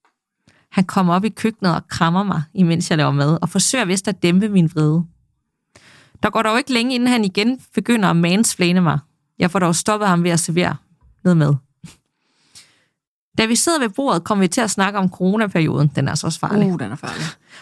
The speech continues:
Speaker 1: Og også her eskalerer det, da vi har meget forskellige oplevelser og holdninger.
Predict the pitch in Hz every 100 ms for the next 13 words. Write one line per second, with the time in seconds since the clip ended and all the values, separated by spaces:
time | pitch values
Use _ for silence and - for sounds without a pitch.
0 | - 196 220 - - 247 165 190 - 196
1 | 208 160 156 156 165 165 156 147 185 240
2 | 262 254 233 - 202 208 180 165 175 160
3 | 160 165